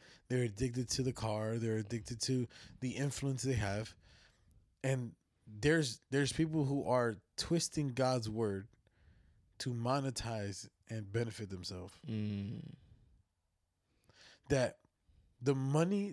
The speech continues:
Speaker 1: that they're taking in is like the gold that Aaron called to make a golden calf.
Speaker 2: Wow.
Speaker 1: And they're turning their own self into a golden calf.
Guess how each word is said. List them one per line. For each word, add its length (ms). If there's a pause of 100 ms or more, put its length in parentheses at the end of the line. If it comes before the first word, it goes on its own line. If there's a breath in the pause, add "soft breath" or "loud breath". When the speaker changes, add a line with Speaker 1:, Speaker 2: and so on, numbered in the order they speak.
Speaker 1:
that 200
they're 160
taking 420
in 380
is 180
like 180
the 80
gold 380
that 160
Aaron 300
called 400
to 100 (100)
make 260
a 80
golden 320
calf. 400
Speaker 2:
Wow. 440 (1600)
Speaker 1:
And 200
they're 100
turning 560 (240)
their 300
own 480
self 380
into 180
a 40
golden 320
calf. 480